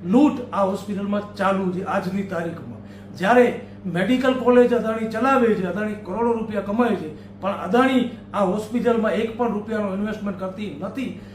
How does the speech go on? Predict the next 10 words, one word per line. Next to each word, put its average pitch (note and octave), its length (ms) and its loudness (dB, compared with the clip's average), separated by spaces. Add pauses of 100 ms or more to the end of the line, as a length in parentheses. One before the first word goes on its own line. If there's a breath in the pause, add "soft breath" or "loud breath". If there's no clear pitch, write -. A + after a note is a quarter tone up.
(160 loud breath)
તમામે C4 360 4
તમામ A3 360 0
પૈસાઓ A3 460 0
કચ્છની G3+ 360 -4
જનતા G#3+ 380 -2
પાસેથી G#3 480 -6
લૂંટવામાં F#3 540 -4 (400 loud breath)
આવી A#3 180 8
રહ્યા F3 300 2
છે. - 160 -14